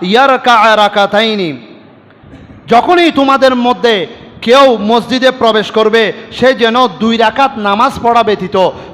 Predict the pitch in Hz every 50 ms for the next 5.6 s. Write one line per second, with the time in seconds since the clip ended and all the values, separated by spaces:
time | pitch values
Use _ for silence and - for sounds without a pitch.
0 | - 170 175 180 180 156 117 - 180 214 185 208 196 185 170 156 147 151 151 147
1 | 165 165 160 147 - - 156 143 135 120 143 143 139 131 120 117 113 - - -
2 | - - - - - - - - - _ - - - - - - _ - - -
3 | _ _ - - - - _ _ - 151 - 202 214 214 226 262 330 370 381 -
4 | - - - - - - - - - - - - - - 202 165 175 220 226 226
5 | 226 240 233 220 214 202 196 151 - - 311 349